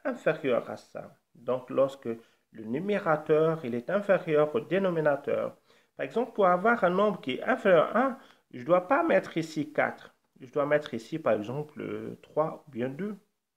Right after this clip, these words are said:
Deux. C'est inférieur à un. Si j'ai ici quatre, je dois mettre quelque chose qui est plus grand que quatre. Par exemple, ici six. Si j'ai ici six, je dois mettre quelque chose de plus grand que six. C'est-à-dire combien est plus grand que six ? Je prends ici neuf, par exemple.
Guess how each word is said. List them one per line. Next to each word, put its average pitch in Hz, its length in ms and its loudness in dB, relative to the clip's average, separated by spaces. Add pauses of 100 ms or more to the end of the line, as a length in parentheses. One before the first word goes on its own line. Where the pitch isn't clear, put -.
(240)
Deux. 170 240 -8 (640)
C'est - 100 -14
inférieur 139 320 -8
à - 220 -16
un. - 40 -20 (1000)
Si 202 180 -12
j'ai 220 140 2
ici 208 320 -4
quatre, 247 420 -2
je 131 80 -6
dois 180 160 2
mettre 202 280 -2
quelque 180 200 -8
chose 202 200 -2
qui - 100 -12
est 147 40 -14
plus - 240 -6
grand 190 240 -2
que 143 120 -14
quatre. - 300 -6
Par 104 140 -8
exemple, - 320 -16
ici 170 240 -18
six. 285 480 -18 (1400)
Si 143 140 -18
j'ai 185 140 -4
ici 196 220 -6
six, 233 400 -4
je 131 80 -6
dois 160 160 2
mettre 185 260 2
quelque 180 180 -6
chose 208 200 -2
de - 60 -18
plus 277 160 -4
grand 190 240 0
que - 160 -2
six. 143 480 -4 (380)
C'est-à-dire 156 340 -2
combien 143 520 4
est 190 60 0
plus 135 200 -4
grand 127 200 -2
que - 160 -8
six ? 170 440 -10
Je 104 100 -10
prends - 160 -8
ici 120 320 -6
neuf, 240 360 4
par 110 100 -2
exemple. 107 600 -6